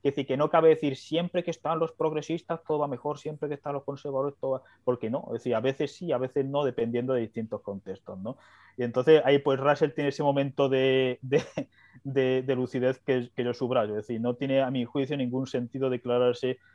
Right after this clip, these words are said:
como socialista, como liberal, como... Es decir, tiene sentido decir, "Pues mira,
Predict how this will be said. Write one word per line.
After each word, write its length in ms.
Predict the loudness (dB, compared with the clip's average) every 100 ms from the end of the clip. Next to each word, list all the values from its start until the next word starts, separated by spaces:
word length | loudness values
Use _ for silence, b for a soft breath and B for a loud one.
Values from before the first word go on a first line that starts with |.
| b b
como 320 | 0 2 2
socialista, 680 | 0 -2 0 0 0 2 0
como 260 | 2 2 2
liberal, 580 | 4 4 6 6 4 0
como... 200 | -4 -4
Es 180 | -4 -2
decir, 160 | -2 -4 _
tiene 180 | -2 0
sentido 380 | 0 4 4 2 B -4
decir, 280 | 0 0
"Pues 140 | 0 0
mira, 320 | 2 2 0